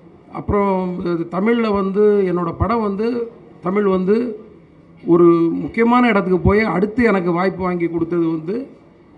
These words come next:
பிரஸ் தான். இது நான் உங்களை முகஸ்துதிக்காக சொல்லலை.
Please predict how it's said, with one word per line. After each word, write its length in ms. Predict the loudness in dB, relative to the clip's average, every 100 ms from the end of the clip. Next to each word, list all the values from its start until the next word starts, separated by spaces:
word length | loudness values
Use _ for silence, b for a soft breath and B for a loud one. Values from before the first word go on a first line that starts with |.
| -20 -20 0
பிரஸ் 280 | 0 0 -4
தான். 200 | -8 -10 -18 -20 -20 -20 -20 -12
இது 160 | -4 -2
நான் 200 | 0 -2
உங்களை 240 | -2 -4
முகஸ்துதிக்காக 680 | -4 -4 -4 -2 -2 -2 -8 -8
சொல்லலை. 400 | -8 -6 -6